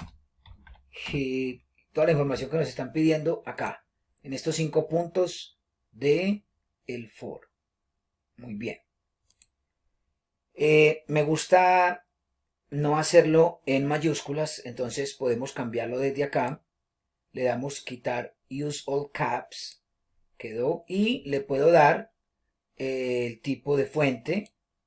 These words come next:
puedo cambiarlo a Times New Roman, sí, el que quieran. Y luego le doy aplicar esto a todos los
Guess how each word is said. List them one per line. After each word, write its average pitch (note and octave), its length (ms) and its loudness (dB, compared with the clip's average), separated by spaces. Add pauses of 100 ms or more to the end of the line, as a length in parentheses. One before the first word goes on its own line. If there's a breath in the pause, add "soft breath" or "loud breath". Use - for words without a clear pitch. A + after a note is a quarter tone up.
(180)
puedo A#2 240 -8
cambiarlo A2 560 -6
a A#2+ 140 -6
Times B2+ 480 -6
New B2+ 160 -10
Roman, C3+ 640 -6 (340)
sí, - 360 -8 (120)
el - 120 -20
que A2+ 120 -12
quieran. - 360 -10 (640)
Y D#3 120 -4
luego F3+ 200 6
le G3+ 100 8
doy F#3+ 240 8
aplicar D3 440 2
esto E3 400 4
a C#3 140 0
todos C#3+ 260 4
los - 640 -4